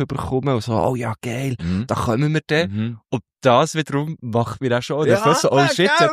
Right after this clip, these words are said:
Speaker 1: die Leute kommen dann
Speaker 2: Ja,
Speaker 1: wirklich, die wollen
Speaker 2: die
Speaker 1: dann
Speaker 2: kommen
Speaker 1: schauen.» Ähm, mega schön eben auch zu sehen, Thun, wie, wie schnell die Tickets so sind weggegangen. Es hat noch, anscheinend, ich hab's glaub schon in der letzten Folge gesagt, werden dann wieder dazu geschaltet, weil es irgendwie mit Abos, ich komme doch auch nicht ganz
Speaker 2: Ja,
Speaker 1: draus.
Speaker 2: weisst,
Speaker 1: Ich hab
Speaker 2: meistens
Speaker 1: einfach
Speaker 2: haben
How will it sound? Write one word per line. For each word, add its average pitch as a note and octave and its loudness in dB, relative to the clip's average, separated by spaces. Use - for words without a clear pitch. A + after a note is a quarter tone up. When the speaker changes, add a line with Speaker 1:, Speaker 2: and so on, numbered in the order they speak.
Speaker 1:
die D#3 0
Leute E3+ -2
kommen C#3 -2
dann D3+ 0
Speaker 2:
Ja, - 0
Speaker 1:
wirklich, C4 4
die D3+ -4
wollen B2+ 0
Speaker 2:
die E4+ -2
Speaker 1:
dann D#3+ -2
Speaker 2:
kommen D3 2
Speaker 1:
schauen.» G#3+ 0
Ähm, A#2+ 0
mega D3+ 0
schön C#3+ 0
eben C#3+ 2
auch C3 0
zu - -12
sehen, B2+ 0
Thun, C3+ 0
wie, A2+ 0
wie A2+ 2
schnell B2 2
die A#2+ -2
Tickets - -4
so C#3+ -4
sind - -4
weggegangen. C#3+ 2
Es - -4
hat A#2+ 4
noch, F3+ 2
anscheinend, A#2+ 0
ich G#2 0
hab's - -6
glaub G2+ -4
schon G2 0
in F#2 0
der F#2+ 2
letzten - -4
Folge - -4
gesagt, F#2+ -2
werden F#2 0
dann G#2+ 0
wieder C3 0
dazu - 0
geschaltet, C#3 -2
weil A#2 -2
es A2+ -2
irgendwie D3 0
mit B2 -2
Abos, C3+ 2
ich A2+ -6
komme A2+ 0
doch A2 -4
auch B2 0
nicht C#3 -4
ganz C3+ -2
Speaker 2:
Ja, F#2 4
Speaker 1:
draus. G#2 4
Speaker 2:
weisst, G#2+ 2
Speaker 1:
Ich B2 6
hab B2+ 6
Speaker 2:
meistens B2+ 4
Speaker 1:
einfach C3+ -2
Speaker 2:
haben B2 2